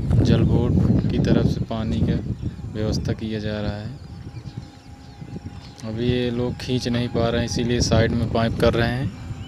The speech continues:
अब ट्रैक्टर आएगा, उसमें बांध कर खींचेंगे तो ले जाएंगे आगे की तरफ। उस तरफ से पीछे देखो, दो आदमी वहाँ पे लगे हुए हैं।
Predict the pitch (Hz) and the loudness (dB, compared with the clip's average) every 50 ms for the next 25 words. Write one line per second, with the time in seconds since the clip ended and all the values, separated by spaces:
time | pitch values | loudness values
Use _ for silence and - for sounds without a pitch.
0 | - - - - - - - - - - - - - - - - - - - - | -8 -8 -8 -10 -10 -8 -10 -8 -8 -8 -8 -8 -12 -14 -14 -12 -10 -10 -6 -4
1 | - - - - - - - - 117 - - 135 131 127 127 123 123 123 123 123 | -2 0 2 2 2 2 2 2 4 4 6 6 6 6 6 4 4 4 4 4
2 | 127 123 117 131 127 117 101 120 117 117 113 104 - 120 113 - - 113 110 - | 4 2 2 0 -2 0 0 -2 -2 -2 -2 0 0 0 0 0 -2 -2 -2 0
3 | - 120 117 117 117 113 110 - 113 107 107 110 104 104 104 101 104 104 101 104 | 0 -2 -2 -2 -2 -2 -2 -2 -2 -2 0 -2 -2 0 -2 -2 0 0 0 0
4 | 101 101 101 101 101 - 101 95 101 98 98 98 - - - - - - - - | 2 2 0 0 0 -2 0 0 0 0 0 -2 -2 -4 -6 -6 -6 -6 -8 -10
5 | - - - - - - - - - - - - - - - - - - - - | -10 -10 -10 -10 -10 -10 -12 -12 -12 -10 -10 -8 -8 -8 -8 -10 -10 -8 -8 -6
6 | - - - - - - - - - - - - - - - - - - - - | -4 -4 -2 0 0 -2 -2 -4 -4 -4 -4 -4 -4 -8 -8 -12 -14 -14 -12 -14
7 | - - - - - - - - - - - - 135 120 - - - 127 123 123 | -14 -14 -14 -16 -14 -16 -16 -16 -16 -16 -8 -6 -6 -6 -6 0 2 4 6 6
8 | 117 - - 127 127 131 131 131 127 127 127 127 120 - - 117 113 104 - 123 | 4 2 0 2 2 4 4 6 6 6 4 2 2 0 0 0 0 0 0 -2
9 | 117 113 117 110 117 117 110 110 120 120 120 117 113 107 117 113 113 113 110 110 | 2 2 2 2 2 -2 2 4 6 6 6 6 4 4 2 2 2 2 2 2
10 | 113 107 - 113 107 107 101 104 104 101 101 101 98 98 98 98 - | 0 0 -2 -2 0 0 0 0 0 -2 -2 -4 -6 -4 -4 -4 -6